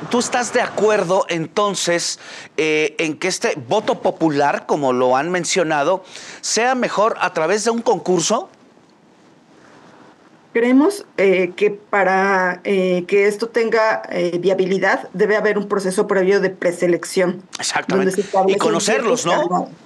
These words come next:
Speaker 2: Sí, claro, donde se establece un perfil idóneo de los
Speaker 1: Ujú,
Speaker 2: candidatos,
Speaker 1: exacto.
Speaker 2: qué requisitos debe tener,
Speaker 1: Ujú.
Speaker 2: no nada más los requisitos que hoy establece la Constitución,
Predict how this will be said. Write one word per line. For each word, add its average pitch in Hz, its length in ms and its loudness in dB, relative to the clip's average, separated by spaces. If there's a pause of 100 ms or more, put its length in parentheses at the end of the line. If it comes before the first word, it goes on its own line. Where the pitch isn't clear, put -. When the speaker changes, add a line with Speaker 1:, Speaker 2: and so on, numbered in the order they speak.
(260)
Speaker 2:
Sí, - 420 -2
claro, 196 380 2
donde 190 240 2
se 202 80 -2
establece 220 340 0
un 262 80 0
perfil 254 320 0
idóneo 254 400 4 (140)
de 190 80 0
los 185 140 0
Speaker 1:
Ujú, - 80 -12
Speaker 2:
candidatos, 185 640 0
Speaker 1:
exacto. - 140 -6
Speaker 2:
qué 226 140 2
requisitos 208 500 -2
debe 208 160 2
tener, 190 400 0 (320)
Speaker 1:
Ujú. 214 100 0
Speaker 2:
no 240 180 4
nada 262 200 4
más 233 200 2
los 220 100 -2
requisitos 208 460 -2
que 220 80 4
hoy 202 60 6
establece 190 440 0
la 185 100 0
Constitución, 180 720 -2